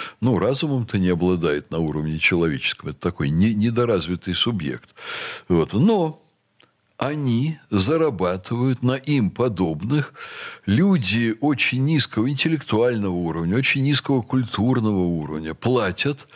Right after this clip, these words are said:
за возможность зайти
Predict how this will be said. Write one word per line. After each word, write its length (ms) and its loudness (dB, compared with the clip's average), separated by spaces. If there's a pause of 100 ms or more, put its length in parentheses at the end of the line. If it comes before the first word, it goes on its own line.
(180)
за 200 -2
возможность 840 -2 (360)
зайти 720 0